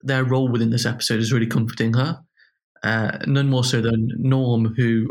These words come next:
reluctantly becomes her accountant and offers her some guidance through this, namely bury the I R S people in paper, create loads of receipts,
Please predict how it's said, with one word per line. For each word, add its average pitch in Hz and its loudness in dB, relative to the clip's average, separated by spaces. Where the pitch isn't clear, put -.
reluctantly 127 0
becomes 110 -4
her 110 0
accountant 110 -2
and 107 0
offers - -2
her 113 -2
some 113 -2
guidance 113 0
through 117 2
this, 110 -2
namely 117 0
bury 139 0
the 113 0
I 120 2
R 113 2
S 113 -2
people 117 0
in 107 0
paper, 131 0
create 131 0
loads 131 2
of 123 0
receipts, 123 -2